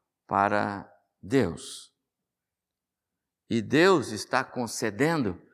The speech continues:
mas ele olha para Jesus. Ele não olha para ela.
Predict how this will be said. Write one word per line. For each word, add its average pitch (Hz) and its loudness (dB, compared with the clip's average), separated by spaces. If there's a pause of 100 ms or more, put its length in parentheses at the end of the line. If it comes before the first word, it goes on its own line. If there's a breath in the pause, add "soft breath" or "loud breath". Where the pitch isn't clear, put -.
(200 soft breath)
mas 113 -2
ele 131 0
olha 120 0
para 120 -6
Jesus. 110 -8 (1000)
Ele 87 -6
não 113 -2
olha 139 0
para 98 -6
ela. - -8